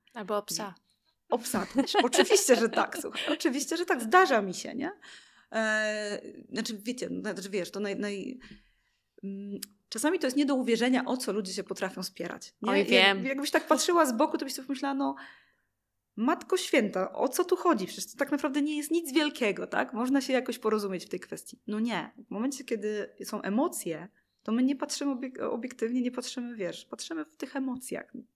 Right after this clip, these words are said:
Speaker 2: nie? I wtedy ja mu pokażę, ja jej pokażę, bo coś tam nie zrobiła, bo nie wiem,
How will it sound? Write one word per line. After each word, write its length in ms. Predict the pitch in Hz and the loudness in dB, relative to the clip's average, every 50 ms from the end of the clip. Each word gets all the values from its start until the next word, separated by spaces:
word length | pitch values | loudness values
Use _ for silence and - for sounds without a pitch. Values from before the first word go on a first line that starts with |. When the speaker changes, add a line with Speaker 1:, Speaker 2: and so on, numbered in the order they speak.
| _ | _
Speaker 2:
nie? 240 | 285 - - - - | -20 -20 -20 -18 -8
I 120 | - 247 247 | -6 -6 -6
wtedy 320 | 254 - 247 233 247 254 254 254 - - - - - - | -2 -2 -2 -2 -2 -4 -4 -6 -12 -14 -16 -18 -6 0
ja 100 | 220 240 | 4 4
mu 100 | 269 254 | 4 4
pokażę, 480 | - - - - 226 220 185 170 175 | 2 -2 -2 -2 -2 -2 -4 -4 -6
ja 100 | 175 196 | -4 -2
jej 120 | 220 226 220 | -2 -2 -2
pokażę, 580 | 226 220 220 - 208 208 190 170 170 - - - - - - - _ _ - | -2 -4 -4 -2 -4 -4 -2 -4 -6 -8 -8 -12 -16 -20 -20 -20 _ _ 2
bo 120 | 190 247 | 4 4
coś 240 | 254 247 262 254 254 | 4 4 2 0 2
tam 200 | - 226 226 220 | 0 0 0 2
nie 100 | 220 214 | 0 0
zrobiła, 540 | 196 214 214 185 202 208 208 196 180 180 180 | 0 0 0 0 0 0 0 2 2 2 2
bo 220 | 175 185 185 185 | 2 0 0 0
nie 140 | 185 180 165 | -2 -4 -4
wiem, 240 | 160 170 170 170 170 | -4 -4 -6 -6 -8